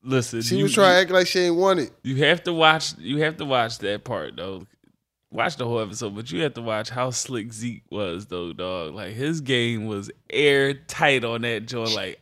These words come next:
Speaker 1: I was definitely proud. I'm like, "Yeah, yeah, Zeke, I see you, man. That's how you fucking do it, man. Like, that was a good joint, Zeke."
Speaker 2: Nah,
Speaker 1: He,
Speaker 2: advisor.
Speaker 1: he, he laid it on just enough. Like, he ain't put too much, you know, peanut butter. Wasn't too much. It was a good ratio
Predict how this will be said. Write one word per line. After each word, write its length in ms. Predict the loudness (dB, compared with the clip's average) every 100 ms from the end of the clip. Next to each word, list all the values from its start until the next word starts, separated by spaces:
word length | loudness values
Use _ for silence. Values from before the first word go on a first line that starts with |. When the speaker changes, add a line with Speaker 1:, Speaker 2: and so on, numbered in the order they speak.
| 4
Speaker 1:
I 180 | 6
was 240 | 6 2 -2
definitely 420 | 2 2 0 -8
proud. 420 | -2 0 2 0
I'm 160 | -4 -6
like, 260 | -6 -6 -6
"Yeah, 100 | -10 -10
yeah, 240 | -10 -10
Zeke, 260 | -10 -12 -8
I 80 | -8
see 220 | -8 -14
you, 160 | -14 -14
man. 180 | -14 -14
That's 160 | -14 -18
how 60 |
you 160 | -18 -20 _
fucking 340 | -20 -20 -20 -14
do 180 | -12 -12
it, 120 | -14 -14
man. 280 | -14 -12 -14
Like, 220 | -16 -16 -16
that 100 | -16
was 100 | -16
a 80 | -16
good 280 | -14 -12 -10
joint, 340 | -8 -8 -10
Zeke." 320 | -14 -16 -18 _ _ _ _ _ _ _ _
Speaker 2:
Nah, 100 | -18
Speaker 1:
He, 240 | -16 -14 -16
Speaker 2:
advisor. 320 | -12 -6 -4
Speaker 1:
he, 280 | -4 -2 -2 -2
he 120 | -2 -2
laid 280 | 0 0 0
it 120 | 2
on 320 | 2 2 -2 -6
just 760 | -8 -6 2 6 6 4 0
enough. 460 | -4 0 0 0 0
Like, 200 | -2 -2
he 300 | -2 -4 -4
ain't 160 | -4
put 180 | -4 -4
too 200 | -4 -8
much, 340 | -4 -2 -4 -6
you 100 | -6
know, 200 | -6 -6
peanut 460 | -6 -6 -6 -4
butter. 380 | 0 2 2 0
Wasn't 320 | -2 -4 -6
too 120 | -10
much. 220 | -6 -6 -6
It 80 | -6
was 120 | -6
a 60 |
good 340 | -8 -6 -2 -2
ratio 720 | 0 0 0 -4 -4 -6